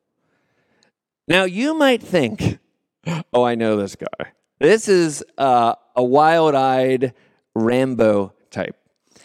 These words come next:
But when you watch the documentary that was just made of his life, it's available on Amazon Prime, you realize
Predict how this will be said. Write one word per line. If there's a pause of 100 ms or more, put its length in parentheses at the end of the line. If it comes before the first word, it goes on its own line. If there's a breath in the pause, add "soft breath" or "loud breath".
(680 soft breath)
But
when
you
watch
the
documentary
that
was
just
made
of
his
life,
it's
available
on
Amazon
Prime,
you
realize